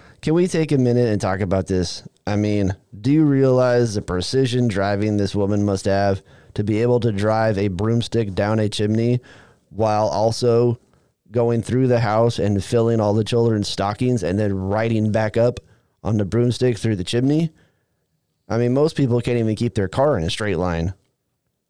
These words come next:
This woman's pretty awesome. So that pretty much wraps up the history and the myth and the legend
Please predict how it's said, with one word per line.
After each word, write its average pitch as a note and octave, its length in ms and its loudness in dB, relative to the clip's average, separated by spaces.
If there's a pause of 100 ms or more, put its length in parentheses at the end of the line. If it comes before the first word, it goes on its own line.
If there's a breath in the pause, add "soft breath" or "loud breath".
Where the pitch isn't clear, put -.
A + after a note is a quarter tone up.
This C3 180 -2
woman's C3 240 0
pretty A2 240 0
awesome. F#2 420 -4 (560)
So D#3+ 460 0
that - 260 -2
pretty D3 180 2
much C3+ 260 0
wraps C3 320 0
up B2 220 0 (500)
the A#2 200 0
history C3+ 640 0
and G#2+ 160 0
the G#2 40 2
myth B2+ 380 0
and G2+ 180 0
the G2 100 0
legend G#2 500 0